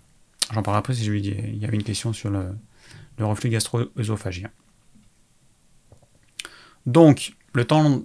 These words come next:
de digestion dans l'estomac, j'insiste, parce que c'est long, et idéalement, on ne devrait manger un repas que quand on a faim. Quand on a faim, c'est un petit peu l'équivalent de « je fais une recette de cuisine, je fais cuire du riz dans ma casserole,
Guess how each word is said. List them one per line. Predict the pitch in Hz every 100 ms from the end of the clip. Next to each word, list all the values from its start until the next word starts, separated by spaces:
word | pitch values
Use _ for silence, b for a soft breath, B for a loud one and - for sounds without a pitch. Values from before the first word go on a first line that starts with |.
| - -
de | 107 113
digestion | 107 135 143 - 127
dans | 117
l'estomac, | - 110 104 117 135
j'insiste, | 113 104 113 139 - -
parce | 98 -
que | 131
c'est | - - 107 101
long, | 98 95 101 147 b b b 113
et |
idéalement, | 110 135 139 123 120
on | 135
ne |
devrait | 113 110 113 113
manger | 127 123 110 113 -
un | 127 123
repas | 117 104 117 135
que | 107
quand | - 104 123
on | 117
a | 110
faim. | 107 - 110 107 - - _ b b b b b -
Quand | 143 143 156
on | 147
a | 135
faim, | - 131 156
c'est | 151 135
un | 127
petit | -
peu | - 131
l'équivalent | 139 - 139 123 117 117 165 175
de « | 127 120 127 113 B B B B -
je | 107 135
fais | 151 160
une | 147
recette | 131 127 - 131 110
de | 107
cuisine, | - 107 98 104 139 185 160
je | -
fais | 98 104
cuire | - 165
du | 131
riz | 123 120
dans | 113
ma | 104
casserole, | 95 98 - 120 165